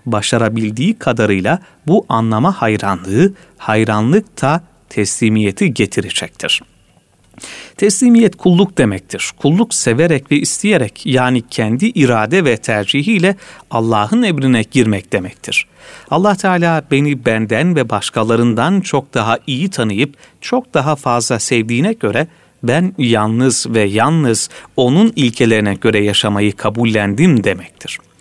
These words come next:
Fatiha suresindeki "Ancak sana kulluk ederiz" ifadesini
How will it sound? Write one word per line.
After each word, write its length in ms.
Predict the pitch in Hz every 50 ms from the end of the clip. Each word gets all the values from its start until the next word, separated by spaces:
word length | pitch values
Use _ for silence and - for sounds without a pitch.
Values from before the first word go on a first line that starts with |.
| - - - - - - -
Fatiha 640 | _ - 175 175 190 190 - 214 185 196 214 214 190
suresindeki 880 | 185 - 185 160 139 131 120 - 135 123 117 113 110 - 123 117 113 - - - _ _ _
"Ancak 560 | 117 131 156 165 165 147 - 147 143 139 139
sana 380 | - - - 123 110 110 123 151
kulluk 480 | 147 - 170 160 147 143 143 143 -
ederiz" 460 | 139 127 117 120 113 113 110 104 - -
ifadesini 640 | - 143 - 117 107 104 107 113 104 - 127 120 110